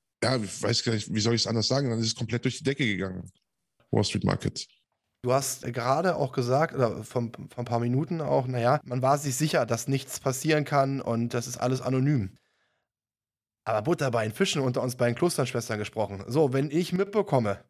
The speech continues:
Speaker 2: dass das andere, ich sag jetzt mal Konkurrenz, die höhere Konkurrenz,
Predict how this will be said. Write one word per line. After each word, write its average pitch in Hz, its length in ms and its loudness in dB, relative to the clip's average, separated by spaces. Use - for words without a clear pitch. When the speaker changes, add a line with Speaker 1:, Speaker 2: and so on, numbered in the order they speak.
Speaker 2:
dass 135 340 -4
das 127 300 0
andere, 165 960 0
ich - 80 -20
sag 147 180 0
jetzt 151 140 -4
mal 139 240 0
Konkurrenz, 135 760 -2
die 131 280 -8
höhere 165 400 0
Konkurrenz, 127 800 0